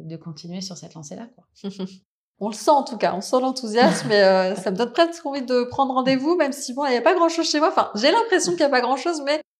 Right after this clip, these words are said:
Speaker 2: pour autant, je ne t'inviterai pas à ouvrir les placards,
Speaker 1: <laughs>
Speaker 2: hein. <laughs> Ça, ce sera dans une deuxième phase peut-être, après le diagnostic.
Speaker 1: Ça marche, avec plaisir.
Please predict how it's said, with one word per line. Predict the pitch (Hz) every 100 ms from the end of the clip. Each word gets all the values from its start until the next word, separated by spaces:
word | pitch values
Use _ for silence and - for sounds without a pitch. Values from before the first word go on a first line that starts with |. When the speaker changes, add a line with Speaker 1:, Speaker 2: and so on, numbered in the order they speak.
| _
Speaker 2:
pour | - 311
autant, | 330 339 349 349 311
je | 254 254 247
ne |
t'inviterai | 247 277 277 - 254
pas | 262
à |
ouvrir | 240 226
les |
placards, | 220 240 226 294 330 -
Speaker 1:
<laughs> |
Speaker 2:
hein. | 202 233 -
<laughs> | 262 - 320 - 269 262 - - 494 330 -
Ça, | -
ce | 311 - 269
sera | - 269
dans | - -
une | 254 233
deuxième | 262 302 - 262 269
phase | 262 269 -
peut-être, | 240 247 254 - -
après | 247 294
le | 240
diagnostic. | 233 226 269 - 196 - - 403 349 277 269
Speaker 1:
Ça | 247 208
marche, | 185 175 - - _
avec | 202 202 -
plaisir. | 226 220 185